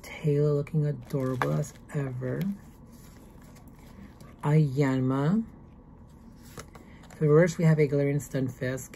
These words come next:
and for the rare, we have an Aegislash V max. Yay!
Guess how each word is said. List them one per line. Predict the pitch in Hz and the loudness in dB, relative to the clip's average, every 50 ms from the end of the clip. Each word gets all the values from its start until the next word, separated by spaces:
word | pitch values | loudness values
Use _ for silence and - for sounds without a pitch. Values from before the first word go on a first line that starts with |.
| - - | -10 -6
and | 151 135 135 127 123 - - - - - - - | -4 -4 -4 -4 -6 -10 -14 -18 -18 -18 -10 -8
for | 147 131 | -6 -4
the | 127 | -2
rare, | 120 135 151 | 0 2 2
we | 170 185 | 2 2
have | 139 139 139 143 151 151 - - - - | 2 2 0 0 -2 -2 -4 -10 -6 0
an | 151 151 156 160 165 - - - | 4 6 6 6 4 2 -4 -6
Aegislash | - 143 143 143 139 - - 143 139 131 - - - - - - - - | -2 0 0 0 0 -2 -2 -2 -2 -2 -6 -10 -16 -20 -20 -20 -4 0
V | - 226 233 233 | 4 6 8 8
max. | 233 226 226 226 226 226 202 - - - - - - - - - - - - - - - - - - - | 8 8 8 6 6 4 0 -2 -8 -14 -16 -18 -20 -20 -20 -16 -16 -16 -16 -16 -18 -20 -20 -18 -6 -2
Yay! | 185 151 123 120 123 147 151 175 196 208 202 196 196 214 226 226 214 | 0 0 0 2 6 6 8 8 8 6 6 6 6 8 8 6 6